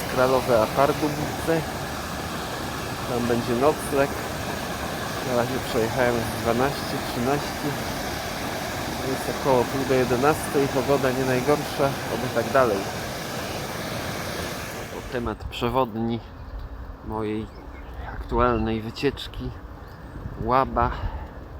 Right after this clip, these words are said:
Ścieżka rowerowa główna w Czechach. Jedna z głównych, dwójka. Wzdłuż właśnie tej rzeki aż do granicy z Niemcami.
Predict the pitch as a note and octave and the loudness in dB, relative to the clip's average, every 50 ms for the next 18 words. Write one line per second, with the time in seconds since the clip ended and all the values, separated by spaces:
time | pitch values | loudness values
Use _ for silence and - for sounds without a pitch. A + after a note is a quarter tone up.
0 | - - - - - - - - - - - - - - - A#2 - - - - | -14 -16 -16 -16 -16 -14 -14 -14 -12 -12 -12 -12 -10 -10 -8 -8 -8 -6 -4 -2
1 | A#2+ A#2+ A#2 A2+ A#2+ A#2 B2+ B2+ B2 B2+ A#2+ A#2 - - - - - - - - | 0 0 2 2 2 2 2 2 2 0 0 -2 -2 -6 -8 -10 -10 -10 -12 -12
2 | - - - - - - - - - - - - - - - - - B2+ B2+ C#3+ | -14 -14 -14 -14 -14 -14 -14 -14 -14 -14 -14 -14 -14 -14 -12 -10 -8 -4 2 4
3 | D3+ D#3 D3+ D3 C3+ C3+ C3 C3 C3+ C3 C3 B2+ - - C#3 E3 E3+ D3 - - | 4 6 4 4 2 2 2 4 2 2 2 0 -4 -6 -2 -2 -2 -2 -2 -2
4 | C#3+ C3+ B2+ - - - - - - - - - - - - - - - - - | -4 -4 -4 -4 -8 -12 -12 -14 -16 -16 -16 -16 -14 -14 -10 -10 -10 -10 -10 -10
5 | - - - - - - A2+ A#2 A#2 A#2 B2 B2 C3+ C3 D3+ D3 B2+ A#2+ A#2+ A#2+ | -12 -12 -12 -14 -14 -12 -12 -8 -8 -6 -6 -6 -6 -6 -6 -6 -4 -6 -6 -8
6 | A2+ - - - - - - - - A2 A2 B2+ D3 D#3+ E3+ D#3 C3+ - - C#3+ | -8 -10 -14 -16 -16 -16 -16 -16 -14 -12 -10 -6 -4 -2 -2 -4 -4 -8 -8 -6
7 | B2+ C3 C3+ - - - - - - - - - - - - - - - - - | -6 -6 -6 -8 -12 -16 -16 -16 -16 -16 -16 -16 -16 -16 -16 -16 -16 -16 -16 -18
8 | - - - - - - - - - - - - - - - - A#2 A2+ C3 C3+ | -18 -18 -20 -18 -18 -18 -16 -16 -16 -14 -14 -14 -14 -14 -14 -12 -6 -4 -4 -4
9 | B2 A#2+ A#2 A#2 A#2+ A2+ - - B2+ A#2 - - C#3 C#3 C3 B2 B2 B2+ B2+ - | -4 -6 -8 -8 -8 -8 -8 -8 -8 -8 -4 -2 -2 0 0 -2 -2 -4 -6 -6
10 | - - A#2 G#2 G#2+ G#2+ A2 A2 A2+ A#2 A#2 A2 A2 A#2 A2 - - A#2 G#2 - | -6 -6 -6 -6 -6 -8 -10 -10 -10 -8 -6 -6 -6 -6 -8 -12 -14 -14 -14 -12
11 | G#2+ G#2+ G#2+ A#2 C3 B2 A#2 - - B2+ A#2 A2+ G#2 F#2+ | -10 -6 -4 -2 -2 -2 -4 -6 -6 -4 -4 -4 -4 -6